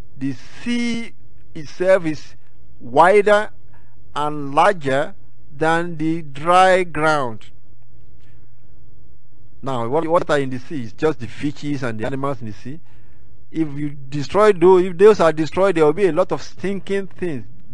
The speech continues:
dead things that will make the whole harbors of the world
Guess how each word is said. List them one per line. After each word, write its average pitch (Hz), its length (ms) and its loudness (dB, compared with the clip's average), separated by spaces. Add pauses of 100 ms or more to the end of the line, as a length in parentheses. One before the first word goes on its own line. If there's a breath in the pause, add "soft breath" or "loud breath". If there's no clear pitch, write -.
dead 190 460 0 (400)
things 185 320 0
that 156 180 2
will 151 140 -2
make 175 240 0
the 147 80 2
whole 190 920 6 (440 soft breath)
harbors 147 500 6
of 123 140 -4
the 127 100 -2
world 127 560 2